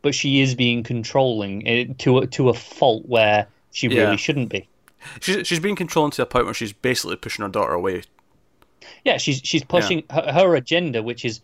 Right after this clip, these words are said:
Speaker 1: admittedly a better agenda, but she is still saying, No,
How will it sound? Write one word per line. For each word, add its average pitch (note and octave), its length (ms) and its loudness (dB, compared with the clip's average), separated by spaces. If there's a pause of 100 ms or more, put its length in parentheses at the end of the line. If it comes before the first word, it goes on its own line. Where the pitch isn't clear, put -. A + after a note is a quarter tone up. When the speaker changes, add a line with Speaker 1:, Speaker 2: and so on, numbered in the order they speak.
(380)
Speaker 1:
admittedly D3 420 0
a A#2+ 100 4
better C#3 480 0
agenda, A#2 560 -2 (420)
but C#3 180 -4
she C#3+ 220 0
is C3 100 0
still D#3 240 -4
saying, B2+ 300 -2
No, A2 240 -2